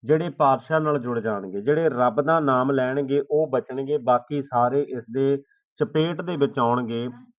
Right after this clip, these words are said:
ਤੇ ਬਾਕੀ ਸਾਰਿਆਂ ਲਈ ਇਹ ਬਹੁਤ ਸਾਲ ਜਿਹੜਾ ਹੈ ਚੁਣੌਤੀ ਭਰਿਆ ਹੋਏਗਾ। ਦੋ ਹਜ਼ਾਰ ਵੀਹ ਦੇ ਵਿੱਚ ਕਰੋਨਾ ਆਇਆ,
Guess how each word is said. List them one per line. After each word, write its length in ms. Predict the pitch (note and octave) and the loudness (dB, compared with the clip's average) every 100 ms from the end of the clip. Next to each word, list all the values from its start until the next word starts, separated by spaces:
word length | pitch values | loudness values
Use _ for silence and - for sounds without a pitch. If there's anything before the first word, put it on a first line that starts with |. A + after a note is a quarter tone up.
| _ | _
ਤੇ 80 | C#3+ | -4
ਬਾਕੀ 380 | C#3 C3+ C#3 E3 | 0 0 0 -8
ਸਾਰਿਆਂ 460 | D#3 C#3 D3 D#3+ D#3 | 0 2 2 0 -2
ਲਈ 180 | D#3 - | -4 0
ਇਹ 140 | D3 | 0
ਬਹੁਤ 520 | A#2+ C3 D3 E3 D#3+ - | 0 0 0 0 -6 -2
ਸਾਲ 320 | C3 B2 C#3 | 2 4 2
ਜਿਹੜਾ 220 | C3+ C#3 | 0 -2
ਹੈ 120 | C#3 C#3 | 0 -4
ਚੁਣੌਤੀ 480 | - B2+ B2 C#3+ | -4 -6 -4 -6
ਭਰਿਆ 360 | C#3 C#3+ G#2+ A#2 | -2 0 0 0
ਹੋਏਗਾ। 480 | A2+ G2 F#2+ - F3+ _ _ _ - | -2 -8 -10 -18 -20 _ _ _ -8
ਦੋ 320 | G#2+ C#3+ D3+ | 0 2 2
ਹਜ਼ਾਰ 240 | D#3 E3 C#3+ | 2 2 2
ਵੀਹ 320 | A#2+ C#3+ D#3 | 0 0 0
ਦੇ 120 | E3 | 0
ਵਿੱਚ 240 | D3 D3 | 0 0
ਕਰੋਨਾ 560 | C#3+ C#3+ C#3 C3+ D3+ D#3+ | -2 2 4 4 4 4
ਆਇਆ, 360 | C3 C3 C#3+ | 2 2 2